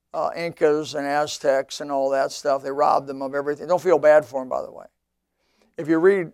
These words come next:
uh, Cortez's, uh, report of what he saw when he went over to Mexico and saw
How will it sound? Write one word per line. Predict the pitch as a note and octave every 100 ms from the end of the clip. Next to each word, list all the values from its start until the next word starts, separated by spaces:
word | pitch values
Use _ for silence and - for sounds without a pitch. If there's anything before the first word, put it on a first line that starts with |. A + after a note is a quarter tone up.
| _
uh, | D3+
Cortez's, | D#3 F3 D#3+ - F3+ E3+ D3+ C#3+ A#2+ D#3+
uh, | C#3+ C3+ - - _ _ _ _ _ _ -
report | D#3 - - G3 F3+
of | C#3+
what | D#3 D3+
he | D3
saw | - - E3+ E3 C3 A#2+ -
when | D3
he | D3
went | C#3+ D3
over | D3+ C#3+
to | C#3
Mexico | C#3 D3+ - C#3+ D#3 C3+ C3
and |
saw | C#3+ D#3+ D3 C#3